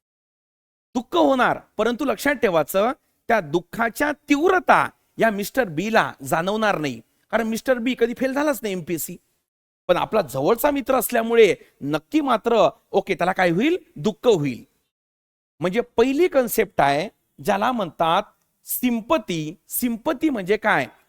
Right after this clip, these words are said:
की ज्याच्यामध्ये, ज्याच्यामध्ये व्यक्तीला दुःख होते, पण लक्षात ठेवायचं या दुःखाच्या वेदना या त्याला जाणवत नाही.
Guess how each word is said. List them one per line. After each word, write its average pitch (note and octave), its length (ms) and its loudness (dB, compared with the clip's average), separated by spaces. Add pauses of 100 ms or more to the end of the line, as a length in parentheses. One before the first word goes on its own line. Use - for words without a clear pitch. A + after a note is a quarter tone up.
(240)
की C#4+ 120 0
ज्याच्यामध्ये, F#3+ 880 2 (840)
ज्याच्यामध्ये A3 680 2
व्यक्तीला F#3 760 0 (420)
दुःख A3 500 -8
होते, A#3+ 680 2 (520)
पण C#4 100 2
लक्षात B3+ 320 -2
ठेवायचं F#3+ 600 2 (240)
या G#3 200 2
दुःखाच्या G#3 840 -2
वेदना F3+ 760 0 (320)
या A3 120 2
त्याला G#3+ 260 0
जाणवत D#3+ 440 0
नाही. A2+ 220 -12